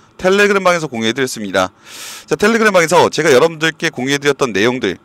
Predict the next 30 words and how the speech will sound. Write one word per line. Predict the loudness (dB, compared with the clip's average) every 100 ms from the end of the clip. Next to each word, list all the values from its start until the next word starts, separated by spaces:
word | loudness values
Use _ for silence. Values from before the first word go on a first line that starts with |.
| -4
여러분들 | -2 -2 -4
다시 | -4 -4 -2
한번 | -2 -2 -2
살펴보면요. | -4 -4 -6 -6 -2 -2 -4 -12 -12 -12 -8
제가 | -4 -2
고민을 | 0 2 2
해봤습니다. | 2 0 -4 0 0
우리 | 0 2
여러분들께 | 4 4 0 -6 -2 -2
이러한 | -2 -2 -2 -2
정보들을 | -8 -6 -2 0 0
어떻게 | 0 0 -4 -4 2
하면, | 2 4 0 -2 _
어떻게 | -10 -8 -2
하면 | 0 0 -6 -18 -14
조금 | -10 -4
더 | -2
효과적으로 | -2 -4 -2 -2 -2 -2 2
나눠드릴 | 2 2 0 -4
수 | -4 -6
있을까라고 | -4 -6 -2 2 4 6 4 2 0
고민을 | -4 -6 -6
좀 | -6 -6
해본 | -6 -4
결과, | -2 0 0 -2 -6 -20 -20 -12 -4
자, |
머리를 | 2 2 4 2
맞대고 | 2 2 -2
고민을 | -4 -4 -4 -4
해보니까, | -6 -6 0 2 2